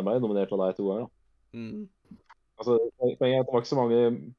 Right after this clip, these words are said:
Speaker 1: den hadde ikke så mange muligheter til å nå opp, siden det var bare, det ble bare nominert to ganger.
Speaker 2: Ja.
Speaker 1: Men faen da, nå må det, nå må mobilen min være med.
Speaker 2: Ja, for
Speaker 1: Jeg tror
Speaker 2: eksempel,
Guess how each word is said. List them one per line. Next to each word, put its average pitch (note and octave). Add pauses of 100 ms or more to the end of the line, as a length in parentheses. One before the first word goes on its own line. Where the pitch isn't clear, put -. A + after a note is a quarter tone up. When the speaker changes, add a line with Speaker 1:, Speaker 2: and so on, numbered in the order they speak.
(120)
Speaker 1:
den B2+
hadde A#2
ikke -
så C3
mange A2+
muligheter G2+
til -
å B2
nå G#2+
opp, B2
siden A2+
det A2
var G2
bare, F#2+ (580)
det A#2+
ble G#2
bare G2+
nominert G2
to G2+
ganger. G#2 (480)
Speaker 2:
Ja. A#2 (2250)
Speaker 1:
Men A#2
faen G2
da, G#2 (140)
nå G#2+
må G#2+
det, F#2+
nå F#2
må F#2+
mobilen F2+
min F2
være E2
med. F2
Speaker 2:
Ja, A#2+
for -
Speaker 1:
Jeg A#2
tror A#2
Speaker 2:
eksempel, A#2+